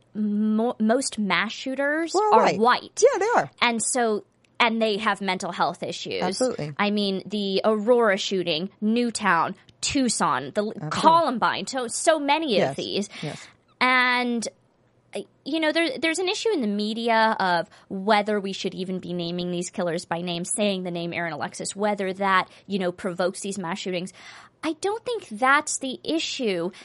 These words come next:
Speaker 1: And, and gun control, yes, that is an issue. But to me, the biggest issue in this is mental
Speaker 2: Mental health.
Speaker 1: health
Speaker 2: I
Speaker 1: and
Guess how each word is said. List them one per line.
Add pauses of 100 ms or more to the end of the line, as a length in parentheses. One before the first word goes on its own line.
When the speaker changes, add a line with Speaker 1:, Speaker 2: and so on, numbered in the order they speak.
(120)
Speaker 1:
And,
and
gun
control,
yes,
that
is
an
issue.
But
to
me,
the (140)
biggest
issue
in
this (300)
is
mental
Speaker 2:
Mental
health.
Speaker 1:
health (280)
Speaker 2:
I
Speaker 1:
and